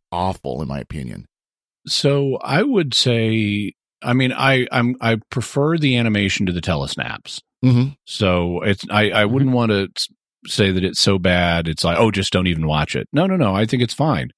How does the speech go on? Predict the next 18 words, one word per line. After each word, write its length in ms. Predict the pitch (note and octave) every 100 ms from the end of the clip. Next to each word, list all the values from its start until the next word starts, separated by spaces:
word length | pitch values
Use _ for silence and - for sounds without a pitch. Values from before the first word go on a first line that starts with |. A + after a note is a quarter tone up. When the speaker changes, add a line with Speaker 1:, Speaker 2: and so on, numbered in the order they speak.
| _ _ _ _ - -
Speaker 2:
A-, 280 | A2 A2+ -
as 260 | A2+ A2 A2
long 240 | A#2 B2+
as 180 | B2 A#2
you're 240 | G#2+ G2+
not 340 | F#2 A2 G#2+ G#2
expecting 560 | F2+ - A2 - G2
it 200 | F#2 -
to 100 | -
be 400 | F2+ F2 E2 D2+ - -
great. 540 | C3+ C#3+ C#2+ A1 - -
It's 200 | F2 -
still, 180 | G#2+
Speaker 3:
<laughs> 40 | F2
Speaker 2:
it's 200 | F#2+ -
just 260 | A2 G2+
a 80 | G2+
basic, 840 | F2 F#2+ A2 G#2 A#2 B2+ A#2 -